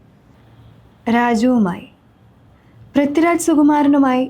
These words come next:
ഞാൻ ആദ്യമായി കൈകോർക്കുന്ന സിനിമയാണ് ഞാൻ എഴുതി ജി എൻ കൃഷ്ണകുമാർ സംവിധാനം ചെയ്ത ടിയാൻ. ആ സിനിമ രാജുവിനോട് ആദ്യം നരേറ്റ് ചെയ്ത സമയത്തും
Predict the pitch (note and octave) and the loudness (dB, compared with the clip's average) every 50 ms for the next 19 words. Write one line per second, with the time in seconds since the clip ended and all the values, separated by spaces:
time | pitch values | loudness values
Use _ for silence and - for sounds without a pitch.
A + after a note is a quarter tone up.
0 | - A#3 A#3 A3+ A3 G#3 G#3 G3+ G3 G3+ A#3+ B3+ B3+ B3 A#3 A#3+ A#3 A#3+ A3 G#3+ | -8 -8 -6 -4 -4 -2 -4 -4 -4 -2 -2 -2 -2 -2 -4 -6 -6 -6 -8 -6
1 | G#3+ A3 G#3+ G#3+ G#3+ G#3+ G#3 G#3+ G#3+ - - F#3+ F#3 F#3 G3 G3+ F#3+ E3+ E3+ E3 | -6 -6 -6 -6 -6 -8 -10 -10 -10 -10 -10 -10 -10 -8 -6 -6 -6 -6 -8 -10
2 | - - - _ - - - - - - - F#3+ G3 G#3 G3 F#3 F3 F3 G3 F#3 | -14 -18 -20 _ -20 -20 -20 -20 -18 -8 -6 -4 -2 -2 -2 -2 -4 -6 -4 -4
3 | A3 A3 A3 - _ _ _ F#3 F3+ G#3 G#3 A3 A3+ A#3 A3+ A3+ A3+ - - A3 | -6 -8 -8 -16 _ _ _ -8 -6 -6 -4 -4 -6 -8 -10 -12 -12 -12 -10 -8
4 | A3 G#3+ G#3+ G#3+ A3 G#3+ - - F#3+ F#3+ F#3 F3 F#3 G3+ G3 G3+ G#3 G3+ - F#3+ | -6 -4 -4 -4 -6 -6 -8 -10 -8 -8 -8 -6 -6 -4 -4 -4 -4 -6 -8 -10
5 | F3+ F3+ - - - - _ _ _ _ - G3 F3+ F3 F3 - - - - - | -10 -10 -12 -14 -16 -20 _ _ _ _ -8 -6 -4 -4 -6 -8 -14 -20 -20 -20
6 | - - - - - - - - - - - - - - B3+ C4+ D#4+ D#4+ - E4 | -20 -20 -20 -20 -20 -20 -20 -20 -20 -20 -20 -8 -6 -4 -2 -2 -2 -2 0 0
7 | D#4 D#4 C#4+ C#4 C#4 D4+ D4 - - - - G#3+ A3+ A3 A3 A3 G#3+ G#3+ B3 C4 | 2 2 2 2 0 -2 -6 -10 -12 -6 -4 -2 0 0 0 -2 -2 -2 0 0
8 | C4 C4+ C4+ C4 C4 C4 - A3+ G#3+ G#3 G#3+ A#3 A3+ C#4 D4 C#4+ C#4 B3 A3+ A#3 | 0 2 2 2 0 0 0 -2 -2 -2 -2 -2 -2 -2 -2 0 0 0 -2 -2
9 | A#3 A#3 A#3+ C4 C4 C4 A#3 B3 B3 B3 - G#3+ F#3+ F#3+ G3+ G#3 G3 - - - | -4 -4 -4 -4 -4 -2 -2 -2 -4 -6 -8 -10 -10 -8 -8 -8 -8 -10 -14 -16